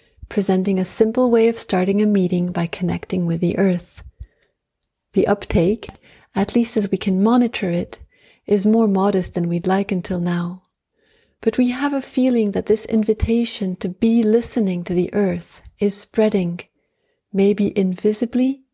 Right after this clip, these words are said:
but meaningfully. It is also comforting to feel that this initiative is far from being one of its kind.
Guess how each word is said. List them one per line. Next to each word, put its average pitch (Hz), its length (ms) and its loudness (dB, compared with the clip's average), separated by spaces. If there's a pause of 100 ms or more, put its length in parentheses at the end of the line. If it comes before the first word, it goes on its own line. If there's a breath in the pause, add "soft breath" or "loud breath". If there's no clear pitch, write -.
(280)
but 214 220 -2
meaningfully. 180 1000 0 (1600)
It 208 120 4
is 214 140 2
also 226 260 2
comforting 233 580 0
to 190 100 -4
feel 220 300 2
that 185 160 -4
this 208 220 0
initiative 220 560 0
is 185 180 -2
far 277 280 -2
from 247 240 0
being 226 260 2
one 220 200 2
of 214 100 -2
its 196 180 -2
kind. 185 520 -4